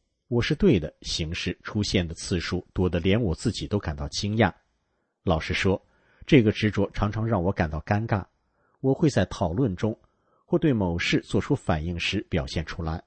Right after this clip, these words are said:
甚至我刚张嘴说话，就意识到好像我在体外看着自己。这不是我应该做的。这个人是谁？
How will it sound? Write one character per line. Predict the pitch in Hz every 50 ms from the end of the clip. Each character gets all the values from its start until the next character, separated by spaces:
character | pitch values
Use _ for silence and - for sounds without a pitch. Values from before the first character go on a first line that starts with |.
| _ _ _ _ _ _ _ _ _
甚 | - - 170 135
至 | 117 - 123
我 | 98 95 87
刚 | - 160 156 156 143
张 | - 123
嘴 | 113 - 92
说 | 71 - - 113 117
话， | - - 123 92 - _ _ _ _ _ _ _ _ _
就 | - - 160 151
意 | 175 180 135 95 -
识 | - - 95
到 | 85 98 87 - _ _ _ _ _ _ _ _ _
好 | - 143 143
像 | - - 180 151
我 | 117 98 92 92
在 | - 127 107 -
体 | - - - 82
外 | 80 107 120 113
看 | - - - - 156 104
着 | - 80
自 | - - 82
己。 | - - 151 135 - _ _ _ _ _ _ _ _ _ _ _ _ _ _ _ _ _ -
这 | - 123
不 | - 101
是 | 98 - -
我 | 87 73
应 | 71 73 76
该 | 78 85
做 | 85 - - 98 82
的。 | 71 76 78 - _ _ _ _ _ _ _ _ _ _ _ -
这 | - 156
个 | 110 95
人 | 80 78 113
是 | - - - 117
谁？ | - - - 71 71 -